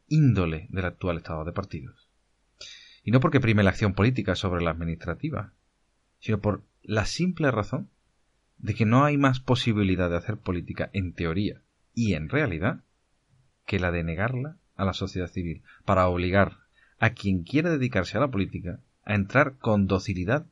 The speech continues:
por el disciplinado cauce de alguno de los partidos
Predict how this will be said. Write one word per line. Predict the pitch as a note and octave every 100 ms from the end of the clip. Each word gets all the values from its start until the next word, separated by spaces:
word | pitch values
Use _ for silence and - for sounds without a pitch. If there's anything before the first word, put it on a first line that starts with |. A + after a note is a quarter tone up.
| _
por | - G2
el | F#2+ F2
disciplinado | C#3 D3 - C#3+ C#3 A2 G2+ G2+
cauce | F#2+ G2 G2 - _ _ _ _ _ _ _ -
de | C#3+
alguno | C#3+ A2+ G#2 G2+
de | G#2+
los | F2
partidos | - F2 - F#2 F2